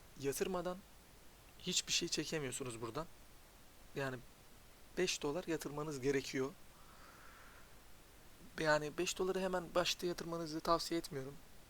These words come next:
Ya ben de, e, çünkü kaybetme ihtimaliniz var. Ben de burada dolarımı otuz beş kırk falan yaptığım zaman beş doları yatıracağım. Yani o da, bakalım şöyle, en uygun şeyler. On dolara şu var.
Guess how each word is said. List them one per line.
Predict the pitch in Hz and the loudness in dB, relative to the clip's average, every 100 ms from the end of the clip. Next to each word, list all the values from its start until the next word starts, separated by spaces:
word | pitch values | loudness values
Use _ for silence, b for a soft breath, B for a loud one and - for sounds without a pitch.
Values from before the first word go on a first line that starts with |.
| - - | -6 0
Ya | 147 | 4
ben | 151 156 | 4 2
de, | 151 151 | 0 -2
e, | - - - 151 - | -2 -6 -4 -4 -4
çünkü | - | 2
kaybetme | 151 147 156 160 | 4 4 2 -2
ihtimaliniz | - 151 147 135 | 0 0 0 0
var. | 156 - - - - B B - - - 156 | 0 0 -4 -12 -18 B B -18 -18 0 4
Ben | 160 | 4
de | 151 - 147 147 | 0 -4 -2 -2
burada | 143 151 | -2 0
dolarımı | 156 160 151 156 160 - - - - - - - | 0 2 2 0 -4 -6 -12 -18 -18 -18 -6 -2
otuz | 151 156 143 | 0 0 2
beş | 139 - | 4 4
kırk | - 151 | 0 -2
falan | - 151 160 | 2 2 2
yaptığım | 147 143 - 175 175 | 2 2 4 2 4
zaman | 139 135 123 127 | 2 2 0 -2
beş | 127 - | -2 -2
doları | 123 135 | 0 0
yatıracağım. | 127 - 117 156 - - - - - - - | 0 0 0 -2 -4 -16 -18 -18 -16 -16 -4
Yani | 143 135 | -2 0
o | - 160 | 2 2
da, | 160 165 - B B B B B - | 2 0 -4 B B B B B -4
bakalım | 156 170 135 127 | -2 0 0 0
şöyle, | - 131 143 160 - - - - - - - | -2 -2 -4 -6 -14 -18 -18 -18 -18 -18 -10
en | 147 139 | -6 -4
uygun | 131 131 131 | -4 -4 -4
şeyler. | 143 131 139 151 - - - - - - - - | -2 -2 -2 -4 -6 -10 -18 -18 -18 -18 -18 -4
On | 170 185 156 | 0 4 6
dolara | 143 175 | 6 6
şu | - 156 | 4 4
var. | 117 - | 2 -4